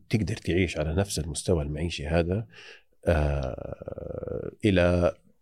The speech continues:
آه، يعني إلى آخر يوم ف-، في عمرك.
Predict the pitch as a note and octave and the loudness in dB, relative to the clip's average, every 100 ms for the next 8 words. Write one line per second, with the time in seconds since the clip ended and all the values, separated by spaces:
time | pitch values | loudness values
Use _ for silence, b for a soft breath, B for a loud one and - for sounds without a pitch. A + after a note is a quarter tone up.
0 | - D2 A#1+ G#1 G1+ G1+ G1+ - - - | -6 -4 -4 -6 -6 -8 -10 -10 -10 -10
1 | - F#2+ D#2 G#2 E2+ F2+ E2+ F#2 F#2+ D#2+ | -6 -2 0 0 2 2 4 2 2 4
2 | D#2 D#2+ D#2 - - C#2 - - - - | 4 4 0 -4 -4 -2 -2 -6 -4 0
3 | D2+ - | 0 -4